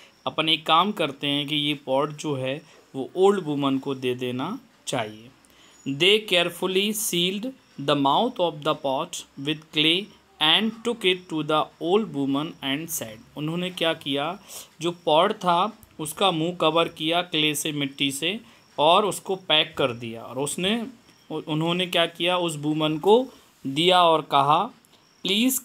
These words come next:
keep this with you till we ask for it।" और उसने कहा, "ये अपने पास रखिए जब तक कि हम इसको आपसे नहीं मांगते।"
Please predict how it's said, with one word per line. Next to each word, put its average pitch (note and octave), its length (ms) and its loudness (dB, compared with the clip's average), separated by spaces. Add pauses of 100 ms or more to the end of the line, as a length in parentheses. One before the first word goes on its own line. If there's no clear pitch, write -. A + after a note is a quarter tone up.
keep A3 260 2
this F#3+ 400 0
with E3 500 0
you E3+ 260 0 (300)
till F#3 200 0
we E3 140 -2 (100)
ask D3+ 460 0
for B2 140 -6
it।" - 380 -16
और D3 140 -2
उसने F3 280 -4
कहा, E3 320 4
"ये D#3 140 2
अपने D3+ 320 0
पास C#3+ 420 2
रखिए C#3+ 440 -2 (300)
जब C#3+ 200 0
तक D#3+ 180 -2
कि E3+ 140 -6
हम D#3 220 -2
इसको D#3 560 -4 (380)
आपसे C#3 440 2
नहीं D3+ 280 0
मांगते।" A#2 460 -6